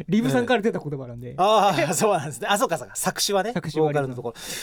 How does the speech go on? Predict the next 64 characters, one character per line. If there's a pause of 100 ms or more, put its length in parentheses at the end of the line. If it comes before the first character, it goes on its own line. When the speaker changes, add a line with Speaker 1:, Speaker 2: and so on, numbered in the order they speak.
(200)
Speaker 2:
い
や
ー、
ゆ
う
さ
ん、
今
実
は
で
す
ね、
私
困
っ
た
こ
と
が
起
き
ま
し
て、
Speaker 1:
は
い。 (240)
Speaker 2:
こ
う
台
本
が
こ
う
あ
る
ん
で
す
け
ど
も、
Speaker 1:
は
い。
Speaker 2:
台
本
の、 (140)
あ
の、
こ
こ
ま
で
も
終
わ
っ
て
ま
せ
ん。
Speaker 1:
は
い。 (240)
Speaker 2:
え